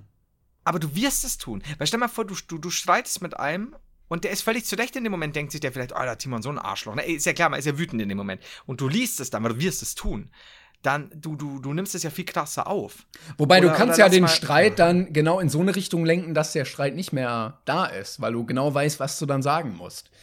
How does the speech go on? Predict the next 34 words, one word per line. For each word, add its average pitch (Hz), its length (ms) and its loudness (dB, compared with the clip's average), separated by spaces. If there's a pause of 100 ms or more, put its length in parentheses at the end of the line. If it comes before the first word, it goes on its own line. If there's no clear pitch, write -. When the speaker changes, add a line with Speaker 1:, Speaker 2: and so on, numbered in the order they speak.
(160)
Speaker 1:
Aber 123 120 -6
Speaker 2:
Was 123 60 -6
Speaker 1:
vielleicht 151 260 -2
wirst 175 200 -4
du 139 120 -10
wütend 180 400 -10
drüber. - 200 -16 (400)
Weißt 131 220 -10
du? 220 100 -12
Speaker 2:
Nee, 127 140 -4
ich 143 180 -8
kann 151 140 -2
das, 156 100 0
Speaker 1:
Stell 180 120 2
mal 226 80 4
Speaker 2:
ich - 60 -4
bin 220 100 10
Speaker 1:
vor, 220 40 10
Speaker 2:
ja 214 100 12
Speaker 1:
du 190 60 12
Speaker 2:
dann 185 120 10
Speaker 1:
liegst 180 160 2
irgendwie, 208 240 -4
du, 196 160 -6
du 175 320 -10
Speaker 2:
Na, 139 300 2
ich 160 140 0
bin 180 120 8
dann 190 180 10
so 170 280 8
über 180 460 8
diesen 156 240 -2
Sphären, 165 600 2
ich, - 260 -12